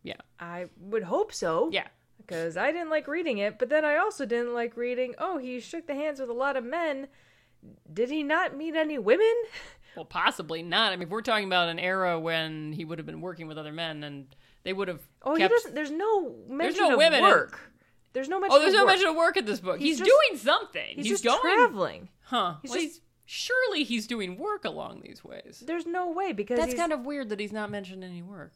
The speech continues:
Speaker 2: No.
Speaker 1: Usually with these stories, it's like, and then he worked on the railroads, and then he worked in the shops, and then he worked in, tried to find some gold, and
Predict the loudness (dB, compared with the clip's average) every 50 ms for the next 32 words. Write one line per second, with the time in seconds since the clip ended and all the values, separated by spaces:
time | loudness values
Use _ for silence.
0 | _ _ -8 -6 -4 -4 -4 -6 -4 -2 0 0 0 -2 -4 -8 -10 -8 -8 -8
1 | -8 -8 -8 -6 -4 -4 -2 -2 -4 -4 -6 -8 -12 -12 -8 -6 -6 -6 -6 -6
2 | -6 -6 -6 -4 -4 -4 -4 -4 -2 -2 0 0 0 -2 -4 -8 -10 -10 -4 0
3 | 2 2 2 0 -2 -6 -8 -10 -10 -10 -8 -8 -8 -8 -8 -8 -8 -10 -10 _
4 | -8 -6 -6 -6 -8 -10 -10 -12 -10 -6 -4 -4 -4 -4 -6 -14 -18 -14 -12 -12
5 | -12 -10 -12 -12 -14 -16 _ -12 -12 -10 -10 -10 -12 -12 -10 -6 -4 -4 -4 -6
6 | -8 -4 -2 0 0 0 -4 -6 -2 0 2 2 2 0 -2 -4 -6 -10 -10 -10
7 | -10 -10 -10 -12 -12 -14 -16